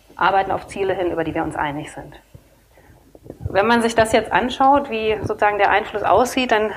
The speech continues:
zeigt sich auch da, alle drei von diesen Komponenten hängen mit Coaching-Erfolg zusammen. Ähm, die aufgabenbezogenen Komponenten, also Prozessabstimmung und Zielvereinbarung, noch etwas stärker als die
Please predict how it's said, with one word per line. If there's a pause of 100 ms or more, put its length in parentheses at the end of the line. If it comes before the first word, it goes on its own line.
(240)
zeigt
sich
auch
da,
alle
drei
von
diesen
Komponenten
hängen
mit
Coaching-Erfolg
zusammen. (680)
Ähm,
die
aufgabenbezogenen
Komponenten,
also (160)
Prozessabstimmung
und
Zielvereinbarung,
noch
etwas
stärker (420)
als
die